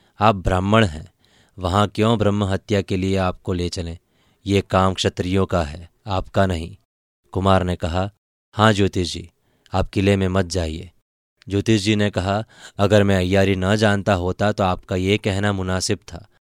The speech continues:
मगर जो अय्यारी जानता है उसके आगे जवां मर्दी और दिलावरी हाथ जोड़े खड़ी रहती है।" देवी सिंह बोले, "अच्छा चलिए फिर, हमको क्या,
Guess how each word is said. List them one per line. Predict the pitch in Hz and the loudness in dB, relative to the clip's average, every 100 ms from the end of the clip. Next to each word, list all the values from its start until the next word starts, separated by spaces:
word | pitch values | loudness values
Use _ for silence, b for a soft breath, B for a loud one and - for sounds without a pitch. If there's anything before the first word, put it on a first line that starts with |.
| _ _ _ 95 | _ _ _ -6
मगर | 92 98 92 | 0 0 2
जो | 98 | 2
अय्यारी | 95 90 92 101 127 | 2 2 2 4 4
जानता | 113 107 101 104 | 4 2 2 0
है | 87 76 87 - | -2 -6 -16 -14
उसके | 117 - - 101 | -10 -6 0 2
आगे | 95 95 95 | 2 0 -2
जवां | 98 95 104 | -2 0 0
मर्दी | 101 98 95 90 82 B B | 0 -2 -2 -4 -8 B B
और | 104 | -2
दिलावरी | 90 98 107 110 107 107 | 0 4 6 6 4 2
हाथ | 80 95 104 | 0 2 2
जोड़े | 92 104 98 98 | 0 -2 0 -2
खड़ी | - 95 92 | -2 -4 -2
रहती | 90 87 101 | -4 -2 -4
है।" | 90 92 - _ _ _ _ _ _ _ _ _ _ | -4 -10 -20 _ _ _ _ _ _ _ _ _ _
देवी | 95 95 98 | -4 -2 -2
सिंह | - 95 | -2 -2
बोले, | 92 92 101 - _ - | -2 -2 -4 -8 _ -10
"अच्छा | 90 - 107 78 - _ - | -8 -4 -4 -6 -10 _ -4
चलिए | 98 107 110 | 0 2 2
फिर, | - 78 | 0 -8
हमको | 85 101 113 110 | -8 -6 -4 -2
क्या, | 104 87 | -4 -8